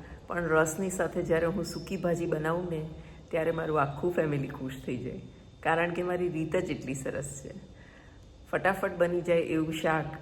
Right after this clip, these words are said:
આજે ચાલો તમને શીખવાડું કે હું સૂકી ભાજી કેવી રીતે બનાવું છું. ઇઝી છે અને બધા જ મસાલાથી ભરપૂર છે. તો અહીં તમે જોઈ રહ્યા છો કે આઠથી દસ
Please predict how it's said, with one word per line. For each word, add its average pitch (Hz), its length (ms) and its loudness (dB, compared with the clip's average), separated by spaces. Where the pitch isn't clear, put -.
આજે 139 260 2
ચાલો 147 300 4
તમને 156 300 0
શીખવાડું 143 480 -2
કે 165 100 -4
હું 160 240 0
સૂકી 165 280 -4
ભાજી 135 260 -4
કેવી 131 240 -2
રીતે 120 220 -4
બનાવું - 460 -6
છું. - 140 -14
ઇઝી 185 300 0
છે 226 200 0
અને 156 340 2
બધા 160 300 2
જ 175 100 -2
મસાલાથી 147 520 0
ભરપૂર - 480 -6
છે. - 260 -12
તો 240 140 0
અહીં 202 280 4
તમે 226 240 4
જોઈ 196 260 2
રહ્યા 196 260 8
છો 202 200 -4
કે 196 220 2
આઠથી 170 600 0
દસ 160 380 4